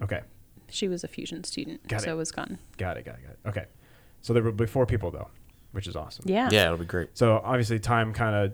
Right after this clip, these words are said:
Speaker 1: it just depends how long the meeting goes. We don't anticipate it being a long meeting, um, but we will have those after. And, um, hey, we're also going to do some singing on the front end before the members meeting starts.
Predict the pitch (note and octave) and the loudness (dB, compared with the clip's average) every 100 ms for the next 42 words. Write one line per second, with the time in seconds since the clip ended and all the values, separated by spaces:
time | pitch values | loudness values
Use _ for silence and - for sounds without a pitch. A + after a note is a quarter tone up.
0 | - A#2+ B2+ A2 B2 A#2+ A2 A2 G#2 G2+ | 0 0 2 0 2 2 2 2 0 0
1 | G#2 G2+ G2 F#2+ F#2 G2+ G2+ G2+ C3+ - | -2 2 2 2 2 0 -2 -2 -4 2
2 | C3 A#2 G#2+ A2 G#2 G#2 G2+ G2+ G2 G2 | 4 4 4 2 4 4 4 2 2 0
3 | G2 - - - - - G2 F#2 F2+ F2+ | -4 -12 -20 -20 -18 -2 0 0 -2 -8
4 | G2+ - - G2+ F#2+ G#2+ G#2 G2 G#2+ A2+ | -16 -18 -4 0 0 2 4 4 4 4
5 | G#2 A#2 - D3+ C3 F#2+ E2+ G2+ F#2 F2+ | 6 2 2 2 2 0 0 0 -2 -4
6 | F2+ F#2 - - C#3+ D3 B2+ C3+ E3 C#3+ | -8 -12 -6 2 4 6 4 4 4 4
7 | C3+ C3 - A2 A#2+ G#2+ G#2 - A#2 A2+ | 2 0 -6 -2 -2 -2 -4 0 0 0
8 | G2+ F2+ F#2 - - _ G#2+ G2+ F#2+ A#2 | -4 -6 -12 -20 -20 _ -6 -4 -6 -4
9 | A2+ G2+ F#2 F2+ G2+ - B2 B2+ A#2+ G#2+ | -2 0 -2 -4 -6 -2 0 2 2 0
10 | G#2+ A2 G#2 G2+ F#2 - G2 F#2 - - | 2 0 2 0 -2 -4 -2 -4 -6 -14